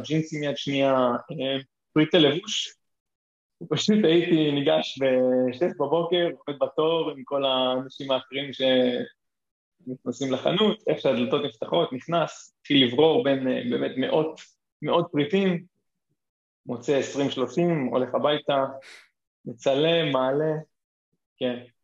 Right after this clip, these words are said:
רק כדי ללמוד, רק כדי להתחיל להריץ, להתחיל להבין, להתחיל לקבל קשר עם לקוחות, פידבקים. זה היה ניסיון, אה, ניסיון מבורך.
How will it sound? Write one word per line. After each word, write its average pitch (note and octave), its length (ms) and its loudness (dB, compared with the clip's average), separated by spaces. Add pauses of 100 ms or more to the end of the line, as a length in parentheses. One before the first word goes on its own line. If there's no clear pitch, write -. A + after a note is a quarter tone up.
(140)
רק F3 140 2
כדי F3 200 4
ללמוד, D3+ 400 2
רק C3+ 160 2
כדי C#3 180 0
להתחיל C3 360 0
להריץ, C3+ 460 0
להתחיל B2+ 340 -4
להבין, C3 500 2
להתחיל A#2+ 340 -4
לקבל B2+ 340 0
קשר B2+ 220 -4
עם B2 120 0
לקוחות, C3+ 600 2
פידבקים. C3 540 -4 (1040)
זה B2+ 60 4
היה B2+ 140 8
ניסיון, C3+ 460 6
אה, B2+ 60 8 (1000)
ניסיון C#3+ 300 6
מבורך. B2+ 640 4